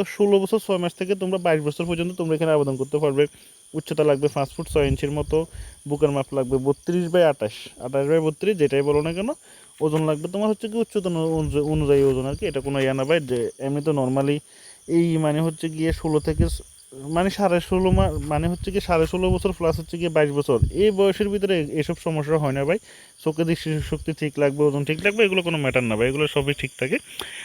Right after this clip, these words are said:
আর আরেকটা mainly যেটা সেটা হচ্ছে গিয়ে তোমার এই পদগুলোতে আবেদন করার জন্য তোমার কী কী যোগ্যতা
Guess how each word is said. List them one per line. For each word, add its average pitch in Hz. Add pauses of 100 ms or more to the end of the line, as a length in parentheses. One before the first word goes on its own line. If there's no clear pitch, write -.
(100)
আর -
আরেকটা 170
mainly 175
যেটা 180
সেটা 170
হচ্ছে 165
গিয়ে 180 (100)
তোমার 165 (180)
এই 175
পদগুলোতে 165
আবেদন 156
করার 151
জন্য 156
তোমার 151
কী -
কী 156
যোগ্যতা 113